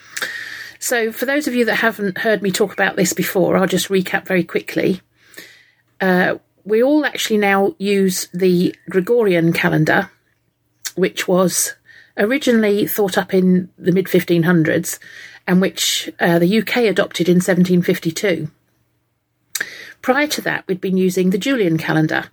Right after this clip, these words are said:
so called because it came into being during the reign of Julius Caesar, so hence the name Julian. But unfortunately, back then, when they worked the calendar out, they didn't get the maths quite right, and so they were a few seconds adrift from the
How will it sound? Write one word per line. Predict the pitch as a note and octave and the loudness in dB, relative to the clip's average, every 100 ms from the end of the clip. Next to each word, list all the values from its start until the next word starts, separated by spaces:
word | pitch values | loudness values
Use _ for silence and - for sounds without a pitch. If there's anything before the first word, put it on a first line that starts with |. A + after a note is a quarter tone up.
| _ - - - | _ -20 -20 -20
so | - - A3+ | -6 -2 -2
called | G3 F#3+ F#3 F3+ | 0 0 2 0
because | F3+ F#3+ | -2 0
it | F#3 - - | 0 -2 -2
came | F#3 F3 | 0 2
into | E3+ F3+ | 0 0
being | F3 E3 E3+ | 2 2 2
during | F3 E3 | 2 2
the | E3 | 2
reign | E3+ E3+ E3 F3+ | 2 2 2 0
of | E3+ E3 - | -2 -2 -2
Julius | D#3+ D#3 D#3+ | -2 0 -2
Caesar, | - G#3+ E3+ C#3 - _ - | -2 -2 -2 -6 -12 _ -10
so | - | -4
hence | D3+ - - | -2 -2 -2
the | D#3 | -4
name | D3 B2+ | -4 -2
Julian. | - - - - _ _ _ - - - - - - - - | 0 0 -4 -10 _ _ _ -14 -14 -16 -18 -16 -16 -12 -4
But | A3 | -2
unfortunately, | A3 D4+ D4 - G3 F#3+ | 0 0 0 0 0 0
back | G3+ - | -2 -2
then, | F#3+ F#3 | 0 2
when | F#3 | 4
they | F3+ F3+ | 2 2
worked | F#3 - | 0 -4
the | F3+ | -6
calendar | F#3+ F#3 F3 G3 | 0 2 2 0
out, | G3+ D#3+ - | -2 -4 -4
they | F3+ | -4
didn't | F#3 F#3+ | -2 -2
get | E3+ - | -4 -2
the | |
maths | F#3+ G#3 - | -2 -2 -6
quite | - D#3+ - | -6 -4 -2
right, | D3+ C#3+ F#3+ - - - - - - - _ | -2 0 0 -2 -14 -18 -20 -18 -18 -20 _
and | F#3 F#3 | -2 0
so | F3+ G#3 F#3+ F#3+ F#3+ G3+ _ | 0 0 0 2 0 -2 _
they | - G3 F#3+ | -6 -2 0
were | F#3+ | 0
a | F#3+ | 0
few | F3+ - G#3+ | -2 -2 -2
seconds | - G3 - F#3 F#3 | 0 -4 0 0 2
adrift | E3+ G3+ F3+ - - - | 0 -2 -4 -4 -10 -12
from | - - F3 | -6 0 2
the | F3 - | 2 0